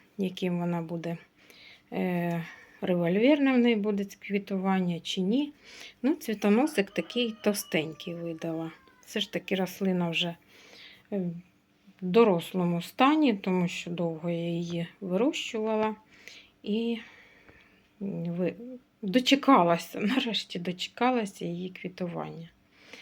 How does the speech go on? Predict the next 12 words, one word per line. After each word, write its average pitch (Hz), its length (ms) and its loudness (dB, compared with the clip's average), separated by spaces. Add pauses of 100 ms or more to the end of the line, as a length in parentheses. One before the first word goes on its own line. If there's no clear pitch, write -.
(720)
Отакий 294 600 2
букетик, 320 920 2 (460)
бігліпчик. 202 960 2 (640)
Квіточка 240 560 0
в 208 80 2
нього 196 340 6
не 262 160 4
дуже 180 380 0
крупна. 330 680 4 (1300)
Е, 214 320 2 (240)
цього 285 440 10
бігліпчика, 208 1040 4